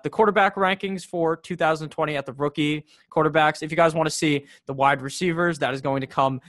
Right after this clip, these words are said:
as well at a later date. This video was amazing. We had a great time. Make sure to click that subscribe button. Click, click any of the videos that's on your screen. Yet again, I always throw fucking a million videos on the screen so you can have a fun time. If you made it however long this video was, make sure to comment something. Comment something like, uh,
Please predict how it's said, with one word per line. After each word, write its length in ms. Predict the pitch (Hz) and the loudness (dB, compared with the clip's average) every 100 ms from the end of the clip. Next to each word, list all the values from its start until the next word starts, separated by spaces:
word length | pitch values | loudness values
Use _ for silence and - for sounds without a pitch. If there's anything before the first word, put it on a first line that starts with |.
| _ | _
as 240 | 139 143 | 0 0
well 320 | 135 135 135 - | 2 4 4 2
at 120 | 139 | -2
a 80 | 127 | -2
later 320 | 127 131 131 | 0 0 -2
date. 300 | 127 147 147 | 0 0 0
This 120 | 135 | -6
video 280 | - 143 135 | -2 2 2
was 120 | 131 | 0
amazing. 400 | 131 143 151 147 | -2 0 0 -2
We 100 | 139 | -2
had 200 | 139 131 | -2 -2
a 160 | - 123 | -4 -6
great 460 | 123 127 139 147 - | -6 -4 -2 -2 -2
time. 360 | 143 139 143 - | 0 2 -2 -8
Make 120 | 131 127 | -10 -8
sure 140 | 131 | -10
to 60 | - | -8
click 200 | 151 - | -8 -2
that 140 | 135 | -4
subscribe 380 | - 123 147 135 | -4 -2 0 0
button. 200 | 143 139 | 0 -4
Click, 180 | 185 175 _ _ | -6 -8 _ _
click 140 | - 233 | -6 -2
any 160 | 240 | 0
of 120 | 214 160 | -2 -2
the 80 | |
videos 280 | 156 156 156 | 2 2 2
that's 140 | 147 156 | -2 -4
on 80 | |
your 60 | 147 | -4
screen. 300 | - 156 151 | -6 -8 -4
Yet 140 | 143 | -2
again, 280 | 143 139 139 | -2 0 -2
I 120 | 131 | 0
always 180 | 143 147 | -2 -2
throw 160 | - 135 | -4 -6
fucking 480 | - 143 139 127 120 _ _ | -2 -4 -4 -10 -12 _ _
a 80 | 135 | -4
million 260 | 156 160 | -2 -2
videos 380 | 143 151 147 143 | -2 0 0 0
on 60 | 143 | -4
the 60 | |
screen 300 | 135 151 139 | -4 -4 -4
so 120 | 135 143 | -4 -2
you 40 | |
can 80 | 139 | 0
have 100 | 131 | -2
a 20 | |
fun 220 | - 131 | 0 -2
time. 180 | 143 131 | 0 0
If 100 | 135 | 0
you 80 | 180 | 2
made 180 | 165 156 | 4 6
it 120 | 151 - - - | 4 0 -20 -8
however 300 | - 180 196 160 | 6 8 8 6
long 240 | 143 143 | 4 4
this 120 | 135 | -2
video 300 | 135 139 135 | 0 4 6
was, 240 | 131 131 131 | 6 4 2
make 140 | 165 | 0
sure 100 | 170 | -2
to 40 | |
comment 400 | 156 160 147 143 135 | 0 2 2 2 0
something. 260 | 139 143 | 0 -2
Comment 380 | 131 175 185 175 | 0 2 2 0
something 340 | 165 151 160 147 | -2 -2 -4 -2
like, 340 | 131 131 - | -4 -4 -4
uh, 340 | 127 123 117 | -2 0 -2